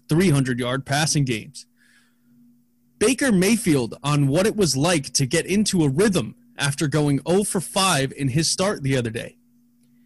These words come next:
"It's just a necessary mindset. Having to watch that first quarter.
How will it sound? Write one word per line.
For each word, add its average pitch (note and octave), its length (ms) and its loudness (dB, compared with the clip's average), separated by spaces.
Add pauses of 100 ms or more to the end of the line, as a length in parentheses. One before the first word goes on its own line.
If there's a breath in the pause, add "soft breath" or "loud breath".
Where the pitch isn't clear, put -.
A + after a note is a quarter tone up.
(240 soft breath)
"It's - 220 0
just - 260 2
a A3+ 60 4
necessary F3+ 800 2
mindset. D3 600 0 (500 soft breath)
Having G#3+ 440 0
to F3 100 0
watch F3 340 0
that D#3+ 180 -2
first E3+ 360 -2
quarter. D#3 460 0